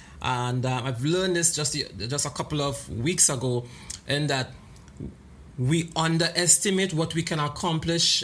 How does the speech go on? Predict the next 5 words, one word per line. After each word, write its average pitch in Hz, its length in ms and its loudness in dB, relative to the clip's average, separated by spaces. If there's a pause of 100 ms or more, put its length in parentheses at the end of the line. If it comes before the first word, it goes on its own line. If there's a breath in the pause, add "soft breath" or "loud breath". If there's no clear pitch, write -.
(100)
in 135 480 0 (640)
one 151 340 2
year. 151 420 2 (1700)
Sorry, 165 280 2
we 139 180 -2